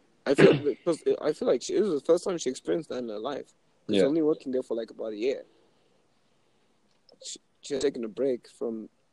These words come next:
Speaker 1: university. She had gone to s-, on, uh, university, and then she went to a college, and she took a break.
Speaker 2: Yeah.
Speaker 1: And so she was like,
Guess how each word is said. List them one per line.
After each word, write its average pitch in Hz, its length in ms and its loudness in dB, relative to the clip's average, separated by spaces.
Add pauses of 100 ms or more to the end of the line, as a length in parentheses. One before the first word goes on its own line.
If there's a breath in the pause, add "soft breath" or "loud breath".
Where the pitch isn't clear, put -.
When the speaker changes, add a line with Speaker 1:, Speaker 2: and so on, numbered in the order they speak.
(140)
Speaker 1:
university. 113 500 -4
She - 120 -10
had 107 100 -6
gone 127 180 -4
to 113 180 -2
s-, - 200 -10 (260)
on, 113 240 -2 (560)
uh, 113 180 -4
university, 113 520 2
and 113 80 -4
then 120 120 2
she - 140 -8
went 123 140 -2
to 110 80 2
a 107 60 -2
college, 127 360 0
and 113 140 -6
she - 100 -14
took - 160 -8
a - 40 -4
break. 123 240 0 (380)
Speaker 2:
Yeah. 98 340 0 (800)
Speaker 1:
And 127 120 -4
so 135 160 0
she 143 140 -2
was 139 160 2
like, 127 220 0